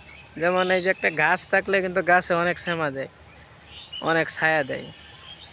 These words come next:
কারণ ওই গাছের নিচে দেখা যায় রৌদ্রের ভিতরে আমরা বইলে আমরা জীবন বাঁচি,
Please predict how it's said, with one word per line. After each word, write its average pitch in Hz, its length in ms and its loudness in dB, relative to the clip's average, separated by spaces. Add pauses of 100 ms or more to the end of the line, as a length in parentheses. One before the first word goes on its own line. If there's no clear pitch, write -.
(1500)
কারণ 147 260 -2
ওই 147 140 -2
গাছের 160 340 2
নিচে 165 240 0
দেখা 165 240 6
যায় 165 140 4
রৌদ্রের 170 420 -2
ভিতরে 156 300 -6
আমরা 156 240 -2
বইলে 156 320 -2
আমরা 147 240 -4
জীবন 156 340 -4
বাঁচি, 151 280 -6